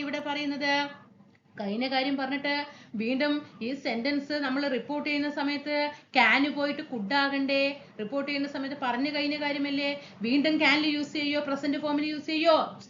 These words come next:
ചെയ്യില്ല. പാസ്റ്റ് ഫോമിലേക്ക്, could ഫോമിലേക്ക് മാറ്റണം. അപ്പോ ഇവിടെ can അല്ലേ വന്നിരിക്കുന്നത്? ഓപ്ഷൻ തെറ്റിട്ടില്ലേ? ഇവിടെ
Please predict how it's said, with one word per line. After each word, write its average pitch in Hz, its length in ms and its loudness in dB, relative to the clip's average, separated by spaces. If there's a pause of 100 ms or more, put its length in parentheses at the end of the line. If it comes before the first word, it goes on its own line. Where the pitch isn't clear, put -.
(180)
ചെയ്യില്ല. 240 380 2 (420)
പാസ്റ്റ് 254 380 2
ഫോമിലേക്ക്, 285 520 -2
could 254 140 -4 (120)
ഫോമിലേക്ക് 226 480 -2 (100)
മാറ്റണം. 196 520 -2 (360)
അപ്പോ 226 200 2 (420)
ഇവിടെ 262 220 6 (100)
can 262 340 8
അല്ലേ 294 240 6
വന്നിരിക്കുന്നത്? 294 600 2 (480)
ഓപ്ഷൻ 233 340 -2 (200)
തെറ്റിട്ടില്ലേ? 285 640 2 (380)
ഇവിടെ 294 240 6